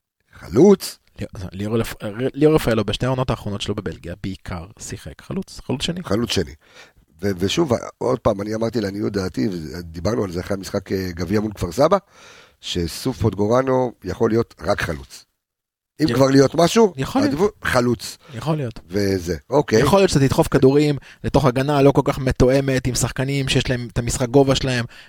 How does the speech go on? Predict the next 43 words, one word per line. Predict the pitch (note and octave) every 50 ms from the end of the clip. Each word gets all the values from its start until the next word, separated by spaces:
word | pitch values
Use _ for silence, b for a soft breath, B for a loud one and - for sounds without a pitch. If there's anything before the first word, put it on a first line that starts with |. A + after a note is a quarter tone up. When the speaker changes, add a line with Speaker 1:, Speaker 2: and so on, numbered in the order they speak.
| B -
Speaker 2:
גם | - C3 C#3+
אם | C#3+ C#3
זה | B2+ B2
סוף, | - - C#3+ - A#2+ -
גם, | - C3+ D3 - -
סוף, | C3+ - - B3+ C4 - - - - _ -
ש-, | - -
לא | D3 C3 D3 D#3+ E3+
ראינו | F#3 F#3 E3+
את | D#3 -
משחק | C#3 C3+ - C#3 - C#3
הראש | B2 A#2 A#2+ A2 -
שלו, | G2+ - - - -
בסדר? | - A#2+ C3 C#3 B B B B B B
אבל | - A2+ A#2
לפחות | A#2+ - - E3 D#3+ -
גובה | B2 C3+ D#3+ D#3 D#3 D#3
אנחנו | C#3 - - C3
יודעים | B2 A#2 C3+ B2+
שיש | - - B2+ C#3 C#3+ - -
לו, | E3 D3 B B B C3 B
בוא | - C#3+
נגיד, | D3+ D3+ D3+ D3 - _ _ _ _ B2+ -
גם | D3+ E3
אם | F3+ F3
הוא | E3 D#3+ D#3
לא | D3 D3+ E3 E3+ D#3+ - -
מתרומם | C#3+ B2+ C3 - C3 C3+ C#3+ D3 C#3+
חזק | - - C#3+ B2 A#2 B2+ C#3 D3 -
מאוד, | D3+ C3+ C3+ C#3 C3+ C3+
Speaker 1:
דרך | B2+ B2 C3 B2 B2+
אגב, | D#3 D#3+ E3 D#3+
Speaker 2:
לניטור |
Speaker 1:
גם | D#3
Speaker 2:
שלו | C#3 D3+ C#3+ C#3
עדיין | D3+ D#3
Speaker 1:
סיומ-, | C#3+
Speaker 2:
יותר | C#3+ - C3+
גבוה. | B2 B2 A2+ A2 G#2+ F#2+
Speaker 1:
גם | A2+ A2
סיומת | G#2 - B2+ D3+ D3 B2 G#2+ -
יש | F#2 D#2 - -
לו. | -